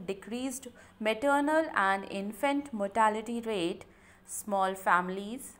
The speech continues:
better detection and cure of sexually transmitted diseases, increased facilities for sex-related problems.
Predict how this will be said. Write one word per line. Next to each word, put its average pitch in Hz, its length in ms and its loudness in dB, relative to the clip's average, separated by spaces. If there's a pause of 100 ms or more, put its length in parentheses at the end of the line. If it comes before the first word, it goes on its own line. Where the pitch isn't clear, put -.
(160)
better 214 360 0
detection 214 680 -6
and 185 280 -2
cure 214 340 -2
of 180 380 2
sexually 277 500 -4
transmitted 190 640 -2
diseases, 170 680 -6 (600)
increased 247 720 -8
facilities 220 840 0
for 170 340 0
sex-related 208 960 -8
problems. 165 680 -8